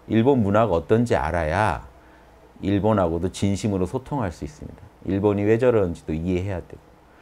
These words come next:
뭐 일본한테 배울 점은 배워야 됩니다. 일본은요, 의리가 있어요. 저희 봉호 선생님이 일제 때 가-, 감옥에 갇혀가-, 갇히고 했을 때도요, 일본 친구들이 목숨 걸고 도와주더래요.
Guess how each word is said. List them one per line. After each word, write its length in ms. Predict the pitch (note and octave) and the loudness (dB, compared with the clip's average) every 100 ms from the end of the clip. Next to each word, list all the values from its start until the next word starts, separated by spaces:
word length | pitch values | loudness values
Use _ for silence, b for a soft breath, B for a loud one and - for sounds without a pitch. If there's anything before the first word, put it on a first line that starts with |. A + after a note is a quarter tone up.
| b | b
뭐 100 | F#2 | 0
일본한테 500 | G#2 A2 A#2+ G#2 G2 | 2 4 4 2 -2
배울 300 | - F#2 F#2+ | -2 0 0
점은 280 | - F2+ F2 | 0 -2 -2
배워야 280 | F#2 E2+ D2+ | -4 -6 -6
됩니다. 240 | D#2 E2+ | -6 -2
일본은요, 640 | G#2 C#3 A#2+ F#2 D#3 E2+ - - b b b b | 2 4 4 2 2 2 -2 -14 b b b b
의리가 460 | G#2 C3 C3 A#2 G2+ | 2 4 4 4 4
있어요. 680 | F2+ - F2+ F2 F#2 C#2 - B B B _ _ _ _ _ _ _ _ _ _ _ _ - | 2 0 2 4 2 0 -8 B B B _ _ _ _ _ _ _ _ _ _ _ _ 0
저희 260 | B2+ B2+ | 4 4
봉호 260 | B2+ C#3 C#3+ | 4 4 4
선생님이 640 | C3+ A#2+ A2 G#2 A2+ A#2 | 4 2 2 4 4 4
일제 500 | E2 F#2 G#2+ C3 B2 | 2 -2 0 2 2
때 140 | B2+ G#2+ | 2 0
가-, 220 | - - - | 0 -6 -2
감옥에 380 | A2 G#2+ A2 | 2 4 2
갇혀가-, 480 | - G2+ - G#2+ G#2 | 0 -2 0 2 2
갇히고 420 | - F#2+ - A2 | -2 -8 -4 0
했을 200 | A2+ - | 0 -2
때도요, 520 | G2 F#2+ G#2+ D3+ F2 - B B B | -2 0 4 2 2 -4 B B B
일본 380 | G2 A2 B2+ | 2 4 2
친구들이 500 | C3 D#3+ C#3 B2+ A2 G2 | 2 -2 -2 0 0 0
목숨 320 | F2 - G#2 | 0 -2 0
걸고 220 | F#2+ F2+ | 2 0
도와주더래요. 880 | - F#2 F2 D#2+ D#2+ C#2+ D2+ D#2 | 2 0 0 -4 -4 -4 -2 -4